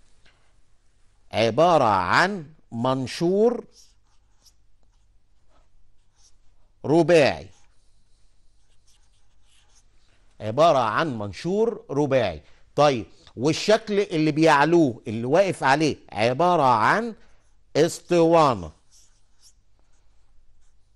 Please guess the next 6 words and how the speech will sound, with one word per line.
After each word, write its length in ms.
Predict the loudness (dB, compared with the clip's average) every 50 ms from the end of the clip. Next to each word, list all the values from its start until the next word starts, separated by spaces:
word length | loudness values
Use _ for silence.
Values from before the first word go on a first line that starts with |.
| _ _ -20 -20 -20 -20 -20 -20 _ _ _ _ _ _ _ _ _ _ _ _ _ _ _ _ -20 _ _ -20 _ _ _ _ _ _ _ _ -20 _ _ -20 -20 _ _ _ _ _ _ _ -2
طيب، 300 | 0 0 0 0 -2 -4 -10 -14 -10
والشكل 720 | -4 -2 -2 -2 -2 -2 0 0 0 0 -2 -2 -2 -2
اللي 340 | -2 -2 -2 -2 0 0
مرتكز 640 | 0 0 0 -2 -2 -2 -4 -4 -2 -2 -4 -4 -2 0
على 260 | 0 0 0 0 -2
الاسطوانة 840 | -4 -4 -6 -8 -8 -6 -4 -2 2 2 4 4 2 0 -2 -8